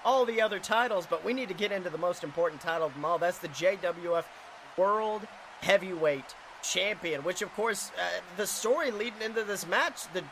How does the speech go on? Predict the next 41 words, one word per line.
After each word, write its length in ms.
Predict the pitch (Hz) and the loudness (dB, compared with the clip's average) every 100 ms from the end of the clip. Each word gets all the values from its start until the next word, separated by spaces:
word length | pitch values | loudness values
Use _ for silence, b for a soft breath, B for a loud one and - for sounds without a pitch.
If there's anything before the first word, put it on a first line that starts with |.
| - | -6
champion 500 | - 262 370 240 185 | 0 0 0 -2 0
barely 300 | 165 214 208 | 2 2 0
seemed 260 | - 240 202 | -4 -4 -4
to 60 | |
be 160 | 190 202 | -4 -2
involved. 500 | 165 156 233 311 - - - - - - | -2 2 2 2 -4 -12 -18 -18 -16 -4
This 140 | 208 | -2
seemed 180 | - 285 | 0 0
like 140 | 240 | 0
a 60 | 196 | 0
story 380 | - 220 254 254 | -4 4 6 6
between 460 | 196 - 208 190 180 - - | 0 -4 -4 -4 -8 -14 -12
Ryback 680 | 147 170 233 294 269 254 233 - - - - - | -2 2 6 6 6 2 2 -4 -16 -18 -12 -4
and 240 | 180 165 | -4 -2
Scotty 640 | - - 202 214 226 220 208 - - - - | -6 0 2 4 2 0 -10 -14 -18 -18 -2
Moore. 300 | 175 180 147 | 2 6 6
They, 100 | 143 | 4
of 100 | 151 | 0
course, 200 | 190 202 | 0 0
had 160 | 214 202 | 4 4
a 180 | 175 151 - B - | 2 0 -10 B -2
amazing 680 | 196 190 214 277 233 220 190 | -2 0 4 4 2 -2 0
number 260 | 220 233 | 0 2
one 220 | 214 220 214 | 2 0 -2
contenders 560 | 196 151 202 220 196 | -8 -4 -4 -2 -4
match 240 | 190 190 175 | 0 -2 -2
a 80 | |
few 280 | 147 208 240 | -6 -6 -6
weeks 360 | 208 208 233 - | -2 0 0 -2
ago 320 | 185 170 151 | 0 4 4
on 160 | 147 165 | 2 -2
J 200 | 151 202 | -2 -2
W 320 | 190 180 185 | 0 0 0
F 100 | 165 | 0
Monday 240 | 180 196 190 | -2 -4 -2
Night 260 | 180 165 | 0 0
War 140 | 190 220 | 0 0
that 160 | 185 - | 0 -2
ended 280 | 226 247 254 | -2 0 -2
in 180 | 190 185 | -2 -6
controversy, 1000 | - 208 285 254 190 160 151 - 139 | -2 0 0 0 -2 0 -2 -4 -8